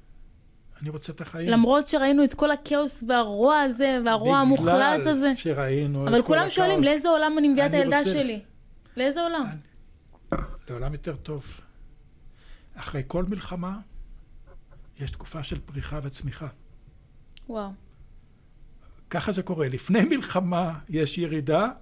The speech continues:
Speaker 1: אחרי מלחמה יש פריחה וצמיחה. זה קורה באסונות הכי גדולים. זה קרה אחרי מלחמת העולם השנייה. זה קרה אחרי יום כיפור. זה קורה.
Speaker 2: אבל זה קורה,
Speaker 1: אנחנו
Speaker 2: אתה אומר,
Speaker 1: צריכים לבנות
Speaker 2: זוגות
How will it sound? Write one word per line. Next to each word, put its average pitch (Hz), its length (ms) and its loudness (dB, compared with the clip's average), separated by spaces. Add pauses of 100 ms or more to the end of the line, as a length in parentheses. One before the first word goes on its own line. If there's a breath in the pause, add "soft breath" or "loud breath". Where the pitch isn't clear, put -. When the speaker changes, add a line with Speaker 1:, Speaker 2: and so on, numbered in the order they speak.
(420 soft breath)
Speaker 1:
אחרי 165 320 -4
מלחמה 185 540 -6
יש 156 160 -8
פריחה 165 380 -8
וצמיחה. 160 500 -8 (580 soft breath)
זה 139 140 -8
קורה 180 280 0
באסונות 190 540 -4
הכי 214 200 -8
גדולים. 196 360 -8
זה 139 100 -8
קרה 156 320 -6
אחרי 190 180 -10
מלחמת 185 440 -8
העולם 185 260 -4
השנייה. 190 440 -4 (440 soft breath)
זה 151 120 -8
קרה 180 300 0
אחרי 190 220 -4
יום 190 160 -4
כיפור. 196 520 -2 (1300 soft breath)
זה 180 120 -8
קורה. 214 260 -6 (500)
Speaker 2:
אבל 233 260 -2
זה 277 120 2
קורה, 285 180 0
Speaker 1:
אנחנו 285 180 2
Speaker 2:
אתה 247 60 4
אומר, 247 140 4
Speaker 1:
צריכים 311 140 2
לבנות 196 280 4
Speaker 2:
זוגות 190 100 4